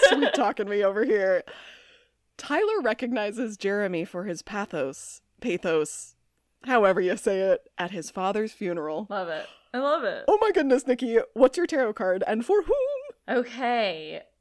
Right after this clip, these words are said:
Speaker 1: for Tyler Lockwood, I've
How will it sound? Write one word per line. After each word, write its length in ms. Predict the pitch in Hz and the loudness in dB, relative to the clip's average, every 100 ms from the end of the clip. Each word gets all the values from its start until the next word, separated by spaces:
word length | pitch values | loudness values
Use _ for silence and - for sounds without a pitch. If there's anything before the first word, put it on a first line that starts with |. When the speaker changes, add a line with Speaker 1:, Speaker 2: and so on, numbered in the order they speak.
| - | -20
Speaker 1:
for 680 | - - 247 220 226 226 220 - | -20 -6 -2 -2 -2 -2 -4 -10
Tyler 600 | - - 233 247 269 285 | -20 -8 -6 -6 -6 -6
Lockwood, 1000 | 254 226 247 247 190 170 170 180 233 269 _ _ _ _ _ - | -4 -2 -4 -6 -6 -4 -4 -6 -8 -12 _ _ _ _ _ -10
I've 280 | 190 196 | -10 -10